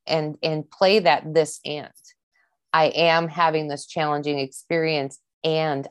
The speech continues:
I still can embrace the idea that I can be surprised and delighted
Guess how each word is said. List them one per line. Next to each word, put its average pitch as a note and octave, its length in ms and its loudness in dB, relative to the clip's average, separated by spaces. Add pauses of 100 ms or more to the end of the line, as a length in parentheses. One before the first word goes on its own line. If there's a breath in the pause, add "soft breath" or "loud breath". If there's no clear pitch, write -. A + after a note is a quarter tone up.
I D3+ 120 0
still G3+ 560 -2
can C#3+ 580 -12 (440)
embrace E3+ 800 -2
the D3+ 460 -4 (100)
idea E3 680 -2
that A#2+ 280 -6 (340)
I E3+ 120 2
can E3+ 180 -4
be D#3 120 -4
surprised C3+ 640 -6
and C#3 120 -8
delighted B2 440 -6